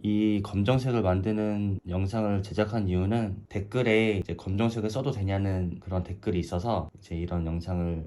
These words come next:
만들어 봤는데 당연히 검정색을 쓰셔도 되고요. 근데 검정색만 딱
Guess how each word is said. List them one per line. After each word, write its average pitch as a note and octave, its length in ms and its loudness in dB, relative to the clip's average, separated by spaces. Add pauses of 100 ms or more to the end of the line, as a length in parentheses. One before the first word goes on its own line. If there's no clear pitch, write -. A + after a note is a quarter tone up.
(100)
만들어 E2+ 320 -2
봤는데 E2 400 -4
당연히 B2+ 360 2
검정색을 G#2 500 0
쓰셔도 C3+ 340 -2
되고요. G2 580 -2
근데 F#2+ 340 -2 (320)
검정색만 B2+ 680 2
딱 E3 240 0